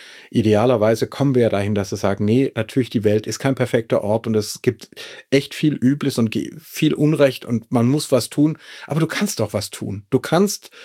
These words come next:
niemand kann alles, aber jede Person kann etwas und, äh, eigentlich brauchen wir dich. Eigentlich wollen wir dich nicht abschreiben, sondern eigentlich wollen wir, dass auch du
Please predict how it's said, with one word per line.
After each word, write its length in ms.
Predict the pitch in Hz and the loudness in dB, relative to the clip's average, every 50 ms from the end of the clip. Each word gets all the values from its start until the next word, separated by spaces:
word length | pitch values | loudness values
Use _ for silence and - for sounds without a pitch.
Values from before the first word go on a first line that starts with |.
| - - - | -20 -2 2
niemand 320 | 165 214 233 220 202 185 - | 4 4 4 4 2 0 0
kann 160 | 180 165 143 | -2 -2 0
alles, 380 | - 135 143 147 143 120 - | 0 2 4 4 2 2 -2
aber 440 | - - 135 131 131 135 131 - - - | -4 -2 -2 0 2 2 0 0 -2 -8
jede 280 | - 123 139 160 160 156 | -2 0 2 2 2 0
Person 440 | 160 143 135 120 113 127 151 143 - | -2 -2 -4 -2 0 0 0 0 -2
kann 260 | - - 127 131 117 | -4 -2 -2 -2 -2
etwas 480 | - 107 101 - - 90 90 - - - | -2 -4 -6 -4 -4 -6 -4 -6 -8 -8
und, 360 | - 139 127 123 123 - - - - - - - - - | -4 0 0 0 0 -2 -6 -14 -20 -18 -18 -20 -20 -4
äh, 240 | - 127 123 123 - 120 - - | 0 0 2 2 0 -4 -4 -2
eigentlich 300 | 143 151 175 165 - - | 0 0 0 0 -2 -2
brauchen 360 | - - 202 202 180 156 123 | 0 2 2 4 4 2 2
wir 80 | 113 | 0
dich. 240 | - 92 85 - - | 0 0 -4 -6 -4
Eigentlich 460 | - 131 143 165 151 151 135 - - - _ - | 0 0 2 2 2 0 -2 -2 -6 -14 _ 0
wollen 220 | 131 139 147 151 | 2 4 4 4
wir 80 | 143 131 | 2 2
dich 160 | 139 - - | 0 0 -2
nicht 180 | 131 117 - - | -2 -2 -2 -6
abschreiben, 540 | 156 - - - - 107 101 107 123 131 | -6 -4 -4 -2 0 0 0 2 0 0
sondern 320 | 120 123 117 120 120 117 - | 0 2 2 2 2 0 0
eigentlich 480 | 113 120 127 139 143 139 139 120 - | 0 0 0 0 0 0 -2 -2 0
wollen 180 | 127 123 127 127 | 0 0 2 0
wir, 100 | 123 120 | 0 0
dass 200 | - 117 110 - | 0 -2 -2 -2
auch 160 | - 113 113 | -6 -10 -10
du 320 | - - 113 131 151 156 | -2 2 4 4 4 2